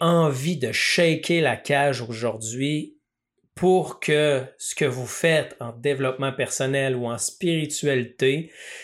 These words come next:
soit pas de la pensée magique, mais donne v-, vraiment des résultats concrets à long terme. Parce que sinon, allez-y si ça vous fait du bien. Moi, j'ai rien contre ça. Ça fait du bien à l'âme sur le coup.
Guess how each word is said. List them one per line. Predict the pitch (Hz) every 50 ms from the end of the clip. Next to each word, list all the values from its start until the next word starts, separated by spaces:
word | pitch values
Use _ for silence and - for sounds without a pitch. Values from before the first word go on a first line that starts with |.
| - - _
soit | - - - - 147 147 139 - -
pas | - 165 165 165 165 165 160 156 131
de | 123
la | 131 120 -
pensée | - - 147 143 147 147 139 - - 147 131
magique, | 127 123 127 135 131 120 117 123 139 156 160 - - 175 170 170 165 -
mais | 151 127 127 127
donne | 123 127 143 135 135 135 - - -
v-, | 123 120 135 - - - 139 131 123 120 113
vraiment | 123 127 117 135 143 151 156 147 147 151 160 165
des | 127 120 127 123 117
résultats | 107 123 131 156 180 185 180 160 135 147 170 165 151 143 147 - - 170 160 165 - -
concrets | - 190 190 190 185 185 175 - - - 151 151 165 - - - -
à | 127 127
long | 127 131 135 135 127
terme. | 127 - - 147 143 143 135 117 107 - - - - - - _
Parce | - 147 127 -
que | - 175
sinon, | - - - - 170 185 196 190 156 - -
allez-y | 131 135 143 180 196 165 165 247 285
si |
ça | - - - 160
vous | 135 123 120
fait | - - 139
du | 131 123 123
bien. | 120 135 151 156 151
Moi, | 143 151
j'ai | - 151 139
rien | 117 120 139 147 147
contre | 147 143 143 135
ça. | - 214 214 202
Ça | - - 156 139
fait | - - 185 180
du | 156 143 143
bien | 131 135 156 180 202 185 147
à | 127
l'âme | 127 131 143 147 143
sur | - - 135 120
le | 127 120 113
coup. | - - 139 127 117 -